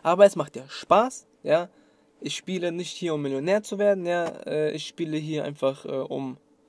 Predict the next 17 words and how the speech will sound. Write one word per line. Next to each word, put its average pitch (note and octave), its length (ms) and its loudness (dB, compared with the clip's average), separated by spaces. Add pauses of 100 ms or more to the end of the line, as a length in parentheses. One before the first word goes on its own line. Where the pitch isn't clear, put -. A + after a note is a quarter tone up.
(880)
noch D3 640 0
mehr C#3 340 -2
Anreiz C3 520 -6
zu C#3 200 -12
haben, C#3 240 -4
Fußball C#3+ 360 -8
zu - 100 -16
gucken. - 300 -16
Ja, C3+ 100 -10
Fußball - 300 -8
ist D3 80 -10
so A3 160 0
schon A3 180 -8
ganz G3 260 -8
interessant, E3+ 640 -8
ja. E3 140 -6 (520)
Ähm, C#3 600 2